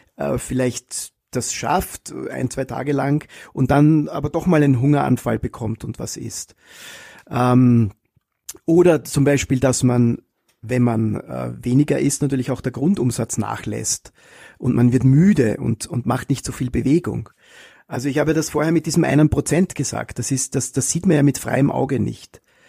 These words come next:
das eine Prozent. Äh, das ist so wenig, äh, dass man das gar nicht merkt. Und wenn man diesen, diesen kleinen Überschuss hat, also wenn's zehn Prozent sind, dann ist das schon fast ein Kilogramm im Monat.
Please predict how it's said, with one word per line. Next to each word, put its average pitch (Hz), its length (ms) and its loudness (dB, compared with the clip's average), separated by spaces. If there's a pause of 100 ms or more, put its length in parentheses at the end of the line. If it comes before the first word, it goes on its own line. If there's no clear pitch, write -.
(140)
das 120 160 -4
eine 117 220 0
Prozent. - 640 -4 (540)
Äh, 123 220 -2
das 127 200 -4
ist - 120 -2
so 175 220 2
wenig, 131 640 2 (560)
äh, 131 440 2 (200)
dass 131 180 0
man 151 140 4
das 139 160 0
gar 131 160 0
nicht 147 240 2
merkt. 151 280 2
Und 113 120 -2
wenn 120 100 0
man 127 160 4
diesen, 135 340 0 (220)
diesen 127 180 0
kleinen 139 300 0
Überschuss 175 500 -4
hat, - 220 -4
also 120 160 -6
wenn's 123 220 0
zehn 139 220 0
Prozent 165 460 -2
sind, 190 340 -2 (280)
dann 135 120 2
ist 147 160 0
das 147 60 0
schon 151 180 0
fast 139 260 -2
ein 151 80 2
Kilogramm 143 480 0
im 139 60 2
Monat. 135 480 -2